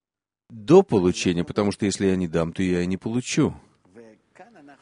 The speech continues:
И здесь мы видим, что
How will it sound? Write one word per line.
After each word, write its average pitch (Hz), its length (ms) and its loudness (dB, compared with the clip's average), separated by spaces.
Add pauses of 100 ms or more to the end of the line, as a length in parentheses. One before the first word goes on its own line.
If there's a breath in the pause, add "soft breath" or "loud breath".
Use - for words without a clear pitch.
(880)
И - 220 -6
здесь 117 500 0
мы 107 220 0
видим, 139 480 0
что 104 580 2